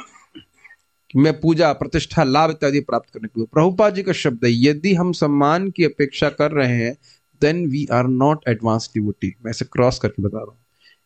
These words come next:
If you are an advanced devotee, if we are an advanced devotee, we will not want respect। Respect मिले आगे की बात है, लेकिन हमारे हृदय में सम्मान की इच्छा अगर है, तो हम advanced devotee नहीं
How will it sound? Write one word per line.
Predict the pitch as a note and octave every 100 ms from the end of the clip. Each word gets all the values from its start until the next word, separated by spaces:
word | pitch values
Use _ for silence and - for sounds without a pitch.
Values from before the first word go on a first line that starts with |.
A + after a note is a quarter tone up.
| _ _ _ _ _ - B2
If | -
you | D#3+
are | D#3+
an | D3+ C3
advanced | B2 D3 F3 -
devotee, | D3 D#3 D3+ C#3+
if | A#2
we | C#3+
are | D#3+
an | D#3+
advanced | D3+ D#3 E3 D#3
devotee, | E3 E3+ F3 C#3+
we | C3+
will | C#3 C#3
not | D#3+ -
want | B2+ C3 -
respect। | G2+ - G#2 - - _ _ _ _ _ _ _ _ _ _ _ _ _ -
Respect | A#2+ - F#3+ D3+
मिले | C#3 D3 G3+ G3
आगे | F3+ G3
की | F#3
बात | C#3+ B2 -
है, |
लेकिन | A2 C3+
हमारे | - A#2+ C3+
हृदय | D3 B2 C#3 E3+ F#3+
में | F3
सम्मान | F3 - C#3+ C#3+ E3
की | D#3+ D3
इच्छा | - D3+ C3+
अगर | A#2+ B2 -
है, | D3 A#2+ - _ _
तो | -
हम | C3+ D3 E3
advanced | C#3+ B2+ B2+ C3+ D3 B2+
devotee | A#2+ A#2 A2 D3+
नहीं | D#3 A2+ G2 G#2